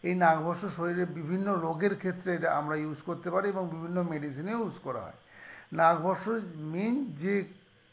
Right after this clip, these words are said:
ক্ষেত্রে ইউজ করা হয় সে-, সেটা হচ্ছে যে ইউরিনারি ট্র্যাক্টের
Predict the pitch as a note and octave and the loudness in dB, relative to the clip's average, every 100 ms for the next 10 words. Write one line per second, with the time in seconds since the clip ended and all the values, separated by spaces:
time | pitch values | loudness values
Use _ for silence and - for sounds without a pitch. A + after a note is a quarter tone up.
0 | _ - F3+ F3+ F#3 F3+ - - E3+ D3+ | _ -4 -4 -4 -4 -4 -4 2 4 4
1 | D#3+ A3 - E3+ C#3+ E3+ F3 F3 G3+ F#3+ | 4 0 -2 -8 -6 -2 -2 -2 -6 -6
2 | G3 E3 D#3 F3 F#3 F#3 F#3 F#3+ G3+ | -6 -8 -4 -2 -2 -2 -2 -2 0